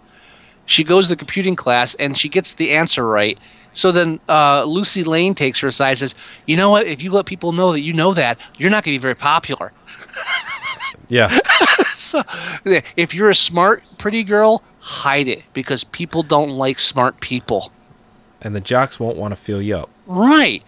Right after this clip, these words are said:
Speaker 1: So, and, and then you have the, the two ugly girls in, in the, uh, school, and they're the ones that
Speaker 2: Right.
Speaker 1: are causing trouble that everybody hates.
Speaker 2: The, yes, and there is a very tame shower scene.
Speaker 1: Right, eh,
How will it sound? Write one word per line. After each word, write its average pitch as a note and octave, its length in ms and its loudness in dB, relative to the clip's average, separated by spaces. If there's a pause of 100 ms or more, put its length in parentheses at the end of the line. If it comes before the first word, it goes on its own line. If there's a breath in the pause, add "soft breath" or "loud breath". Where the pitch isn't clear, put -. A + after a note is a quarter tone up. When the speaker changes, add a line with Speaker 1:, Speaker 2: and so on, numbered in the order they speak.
(240 loud breath)
Speaker 1:
So, G3+ 320 2
and, F#3+ 260 0
and F3 180 0
then A#3+ 200 4
you G#3 100 0
have D#3 300 -2
the, D3+ 100 -6 (120)
the D3 80 -4
two G#3 600 -2
ugly G3+ 340 2
girls A#2 560 -4 (1400 soft breath)
in, D#3 160 -4
in C#3+ 180 -2
the, C3 200 0
uh, A#2+ 160 2
school, A#2+ 560 0 (100)
and C#3+ 160 0
they're F3+ 140 4
the F3+ 80 4
ones D#3 220 0
that D3+ 60 0
Speaker 2:
Right. C3+ 60 2
Speaker 1:
are - 100 -12
causing B2 300 0
trouble B2+ 320 0
that B2 100 -2
everybody A#2 380 -4
hates. A2+ 500 -4 (1500 soft breath)
Speaker 2:
The, G2+ 260 -8
yes, A2 340 0
and G2 120 -4
there G2+ 160 -4
is F#2+ 140 -6
a F#2+ 80 -4
very G#2+ 340 0
tame G#2 340 -6
shower A2 360 0
scene. F2+ 400 -6
Speaker 1:
Right, D#3+ 260 0
eh, G3 80 -10